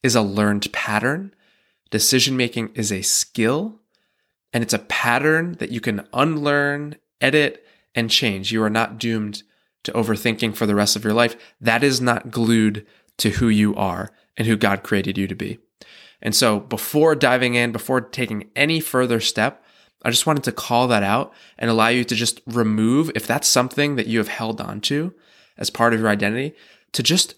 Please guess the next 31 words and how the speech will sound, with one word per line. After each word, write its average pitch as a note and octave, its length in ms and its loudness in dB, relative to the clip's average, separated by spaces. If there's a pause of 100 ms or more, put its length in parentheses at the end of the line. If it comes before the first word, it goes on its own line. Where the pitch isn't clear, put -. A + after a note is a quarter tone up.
(180)
remove B2 640 2
that, G2 220 -2
to A#2+ 100 -4
see - 260 4
that C#3 180 0
that A#2+ 140 4
is C#3+ 120 2
separate - 460 0
from A#2 200 -6
you, A2 140 0
that G#2+ 160 0
is G#2 120 -2
not G#2 480 -4
inherently G#2 800 -4 (460)
a - 80 -10
part F3+ 260 0
of F2 100 -12
you. - 180 -12 (340)
So - 160 2
remove A#2+ 400 4
it, F3 120 4
at G2 140 4
least C#3 460 0
for - 180 -2
the, A2 160 -2 (340)
for A#2+ 200 -2
the A2 80 2
length A2 320 0
of G#2+ 100 -2
this G2+ 220 -2
episode. D#3+ 580 -4